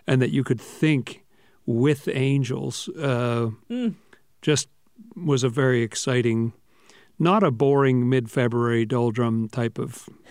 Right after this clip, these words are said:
Speaker 1: experience, I would say.
Speaker 2: <laughs> Yeah. That's so interesting 'cause he's, I just love that, you know, yeah, that he's, he's figuring out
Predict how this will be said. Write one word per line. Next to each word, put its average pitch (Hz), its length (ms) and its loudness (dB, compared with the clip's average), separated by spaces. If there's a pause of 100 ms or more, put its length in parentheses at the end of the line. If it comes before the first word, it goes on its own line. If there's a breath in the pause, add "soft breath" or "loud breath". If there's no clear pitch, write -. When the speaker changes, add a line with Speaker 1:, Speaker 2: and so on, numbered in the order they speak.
(100)
Speaker 1:
experience, 135 560 -2
I 135 60 -6
would 180 180 -8
say. - 220 -10
Speaker 2:
<laughs> - 80 -20 (1900 loud breath)
Yeah. 220 640 0 (640)
That's 226 220 -4
so 214 540 -2
interesting 196 640 -2
'cause 175 220 -6
he's, 202 460 -2 (1500 soft breath)
I 180 120 -2
just 185 160 -4
love 196 260 0
that, 170 360 2 (680)
you 180 140 -2
know, 147 360 -2 (340)
yeah, 190 200 0
that 165 200 -2
he's, 180 260 -4 (160)
he's 190 200 -8
figuring 247 460 -2
out 165 280 -4